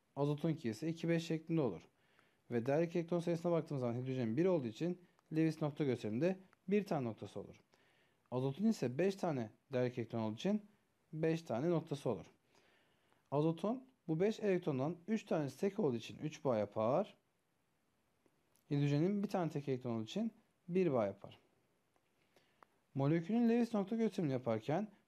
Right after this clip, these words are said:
çok bağ yapan atomu ilk önce merkeze alın. Ve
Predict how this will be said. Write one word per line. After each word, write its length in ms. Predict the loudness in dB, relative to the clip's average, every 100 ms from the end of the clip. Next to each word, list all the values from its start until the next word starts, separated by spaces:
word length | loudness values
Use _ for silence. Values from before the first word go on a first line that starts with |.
| _
çok 260 | -2 -2 2
bağ 100 | 2
yapan 260 | 2 -2
atomu 520 | -4 -4 0 0 0 -4 -4
ilk 200 | -2 -2
önce 200 | 0 2
merkeze 440 | 2 0 -2 -2
alın. 200 | -4 -8 _ _ _ _ _ _ _ _ _
Ve 220 | -2 -2